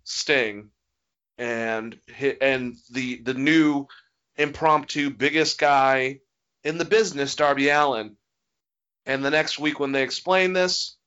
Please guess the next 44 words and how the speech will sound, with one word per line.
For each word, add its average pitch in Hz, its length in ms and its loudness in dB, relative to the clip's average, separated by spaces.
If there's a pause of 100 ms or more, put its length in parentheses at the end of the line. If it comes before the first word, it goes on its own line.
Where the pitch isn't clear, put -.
(1300)
this 139 120 -6
has 147 60 -2
all 151 160 6
been 143 140 0
a 135 80 2
ruse. 143 760 0 (580)
You 131 60 -6
know, 135 60 -2
we're 139 100 0
gonna 143 120 0
talk 151 280 2
about 139 260 2
this 131 120 -4
stuff 135 180 -6
with 123 100 -14
the 131 100 -4
N 135 120 -2
W 123 360 -2
A, 117 140 0
but 107 280 -2
it - 40 -20 (400)
was 104 100 -12
very, 185 480 4
very, 170 520 2 (280)
Billy 208 180 2
Corgan 185 340 0
made 156 180 0
this 139 240 -6
very 147 320 0
detailed 139 540 -2
and 113 100 -10
clear 120 600 -4 (400)
that 113 120 -6
there's 117 280 -2
unfinished 127 540 -6
business - 640 -4
with 92 160 -12
Cody 120 500 0
and 107 120 -8
Nick 110 180 -4
Aldis 101 460 0
in 127 140 -6
the 123 60 -4
future 117 680 -4